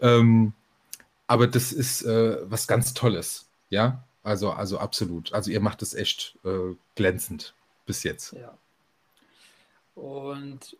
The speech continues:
Speaker 2: wenn wir so über Superhelden nachdenken, und wir werden ja gleich über Superhelden sprechen, dann
Speaker 1: Mhm.
Speaker 2: komme ich so ein bisschen auch wieder zurück zur letzten, äh, Podcast-Folge, zur sechsten Folge, wo wir über Lizenzen gesprochen haben.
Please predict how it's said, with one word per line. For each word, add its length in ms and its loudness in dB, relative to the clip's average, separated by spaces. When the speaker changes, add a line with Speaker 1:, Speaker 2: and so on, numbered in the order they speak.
Speaker 2:
wenn 360 -10
wir 140 2
so 240 -6
über 580 -6
Superhelden 480 -8
nachdenken, 800 -12
und 140 -10
wir 100 -10
werden 140 -8
ja 80 -10
gleich 180 -12
über 140 -12
Superhelden 640 -12
sprechen, 480 -8
dann 440 -12
Speaker 1:
Mhm. 440 2
Speaker 2:
komme 240 -6
ich 60 -12
so 60 -10
ein 80 -10
bisschen 240 -10
auch 100 -10
wieder 180 -4
zurück 320 -12
zur 480 -8
letzten, 600 -12
äh, 200 -14
Podcast-Folge, 680 -12
zur 160 -16
sechsten 340 -14
Folge, 360 -8
wo 140 -10
wir 100 -6
über 360 -10
Lizenzen 480 -10
gesprochen 460 -14
haben. 260 -10